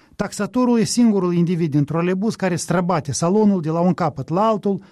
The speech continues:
pentru a colecta banii. În orele de vârf, această pendulare e greu de realizat și taxatorul pur și simplu trebuie să-i împingă și să-i someze pe pasageri. Zeci și sute de taxatori transpirați, acriți,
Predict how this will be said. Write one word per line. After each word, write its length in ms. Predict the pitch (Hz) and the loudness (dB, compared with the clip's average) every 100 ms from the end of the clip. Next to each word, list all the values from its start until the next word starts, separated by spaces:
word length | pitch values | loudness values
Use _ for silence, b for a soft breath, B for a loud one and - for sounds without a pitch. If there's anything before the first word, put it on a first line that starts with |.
| B | B
pentru 300 | - 214 202 | 0 2 2
a 40 | 202 | 0
colecta 460 | 196 185 165 185 | 0 0 0 -2
banii. 500 | 151 139 120 101 98 _ _ _ _ | -2 -2 -4 -8 -12 _ _ _ _
În 120 | 175 | 2
orele 360 | 208 202 190 190 | 4 2 0 0
de 120 | 202 | 0
vârf, 260 | 214 233 | -2 -2
această 360 | 180 165 190 160 | -4 -6 -6 -8
pendulare 680 | - 196 180 180 196 220 202 | -2 2 4 2 0 0 -2
e 80 | 190 | -2
greu 280 | 165 202 156 | 0 0 0
de 100 | 139 | -2
realizat 520 | 135 123 120 120 107 B B B B | -2 -6 -8 -10 -14 B B B B
și 180 | - | -4
taxatorul 580 | 170 190 - 185 240 220 | -2 -4 -4 -2 0 0
pur 240 | - 233 208 | 0 -4 -2
și 120 | 190 | -4
simplu 340 | - 220 196 | 0 0 0
trebuie 340 | 151 214 196 196 | 0 0 0 0
să-i 180 | 196 | 2
împingă 440 | 202 196 233 226 202 | 2 2 2 2 2
și 100 | - | -2
să-i 140 | 202 | -4
someze 520 | 190 202 196 196 156 | -2 2 2 2 -2
pe 100 | 160 | -6
pasageri. 640 | 165 165 - 165 123 107 _ b b b b - | -6 -6 -4 -4 -6 -12 _ b b b b -6
Zeci 400 | 123 165 240 240 | 0 2 2 0
și 120 | - | -4
sute 340 | - 220 190 | -2 -2 -2
de 120 | 151 | -2
taxatori 580 | 160 175 - 190 214 175 | -2 -4 -2 -2 0 -2
transpirați, 720 | - 185 180 - 196 175 - | 0 0 0 0 0 0 -2
acriți, 440 | 160 - 240 - | -4 0 0 0